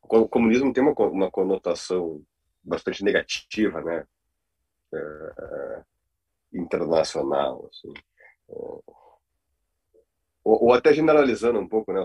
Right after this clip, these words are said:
o conceito, acho que, de Ayn Rand, né, de coletivismo, né, co-, co-, é, comunismo,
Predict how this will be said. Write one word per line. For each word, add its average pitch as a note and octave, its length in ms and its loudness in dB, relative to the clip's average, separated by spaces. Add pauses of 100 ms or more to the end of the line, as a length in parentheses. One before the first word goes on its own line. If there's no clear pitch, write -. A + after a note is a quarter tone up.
(120)
o - 100 -20
conceito, F#2 360 -4
acho F#2 100 -6
que, - 80 -20
de E2+ 520 -4
Ayn F#2 180 0
Rand, E2+ 280 0 (200)
né, D2+ 240 -12
de C#2 260 -16
coletivismo, G#2+ 920 4
né, D2 180 -18
co-, D2 240 -16
co-, - 220 -4
é, B1+ 240 -14 (360)
comunismo, D#2+ 840 0